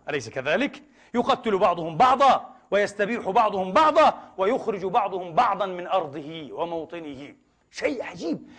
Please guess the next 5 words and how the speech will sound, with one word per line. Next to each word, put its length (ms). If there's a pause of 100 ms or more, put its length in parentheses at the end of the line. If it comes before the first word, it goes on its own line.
(180)
تناظرات 680
محيرة 720
ومدهشة، 680
أليس 220
كذلك؟ 580